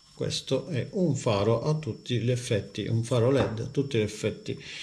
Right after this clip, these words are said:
Ora ve lo faccio vedere anche a luce spenta, così vi faccio vedere come si vede. Scusate, spengo tutte le luci e ci vediamo dopo.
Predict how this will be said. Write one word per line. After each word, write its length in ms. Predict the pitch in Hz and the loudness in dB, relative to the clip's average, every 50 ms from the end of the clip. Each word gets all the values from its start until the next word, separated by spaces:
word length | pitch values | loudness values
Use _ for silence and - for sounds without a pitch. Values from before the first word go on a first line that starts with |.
| - - - - - - - | -10 -10 -10 -10 -12 -8 -2
Ora 200 | - 127 120 107 | 2 4 4 4
ve 80 | 101 107 | 4 4
lo 80 | 107 107 | 2 2
faccio 320 | - 120 120 - - 127 | 2 2 2 2 4 4
vedere 300 | 120 120 131 123 110 107 | 6 6 6 6 6 4
anche 360 | 107 110 113 113 110 101 110 | 4 4 4 4 4 4 2
a 60 | 104 | 2
luce 260 | 104 107 117 117 - 185 | 2 2 2 2 2 2
spenta, 480 | 180 - - - 104 101 104 107 120 | 0 0 2 0 2 2 2 2 2
così 380 | 120 127 127 123 - 110 110 98 | 2 2 0 0 0 0 0 0
vi 280 | - 110 113 120 120 | 0 0 2 2 2
faccio 380 | 117 - 117 113 110 - - 165 | 0 0 -2 -4 -2 -2 0 2
vedere 320 | 165 143 113 104 107 110 110 | 4 4 4 4 2 0 0
come 280 | - - 123 117 117 | 0 2 4 4 4
si 160 | 113 - - 120 | 4 2 0 0
vede. 340 | 110 110 110 107 110 113 | 0 0 0 -2 -2 -6
Scusate, 420 | 110 - - 160 156 170 156 123 113 | -6 -6 -8 -6 -4 -2 0 0 0
spengo 560 | 101 - - - - 165 165 165 156 147 151 | 0 -2 -4 0 2 4 6 6 6 6 6
tutte 300 | 147 151 147 - 170 180 | 4 4 2 2 4 4
le 80 | 202 214 | 4 6
luci 520 | 196 160 123 113 - - 120 120 120 - | 6 6 4 4 2 2 0 0 -2 -2
e 140 | - 127 123 | -4 -6 -6
ci 120 | - - | -4 -6
vediamo 280 | 113 107 107 117 110 107 | -6 -6 -6 -6 -6 -6
dopo. 240 | 104 104 - - - | -6 -8 -10 -12 -16